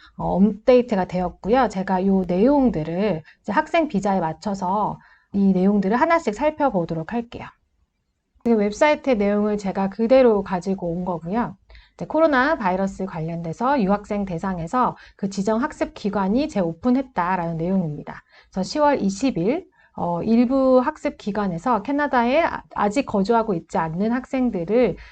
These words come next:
어, 유학생들을 다시 받아주겠다는 내용이고, 그 학생들은 이제 유학 허가증이 있어야 하고, 단순한 뭐 관광이 아니고 이제 비선택적 목적, 보통 학업이나 그 내가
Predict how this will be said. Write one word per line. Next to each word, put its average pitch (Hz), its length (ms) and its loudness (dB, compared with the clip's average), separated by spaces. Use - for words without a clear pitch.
어, 170 240 -6
유학생들을 196 800 0
다시 185 260 -6
받아주겠다는 190 640 -4
내용이고, 156 720 2
그 233 100 0
학생들은 240 720 2
이제 175 160 -2
유학 240 320 4
허가증이 320 480 2
있어야 190 320 -2
하고, 185 600 0
단순한 247 560 4
뭐 190 80 2
관광이 196 480 0
아니고 156 440 0
이제 170 160 -4
비선택적 294 760 0
목적, 170 420 -4
보통 214 340 0
학업이나 220 680 6
그 160 360 -4
내가 233 500 2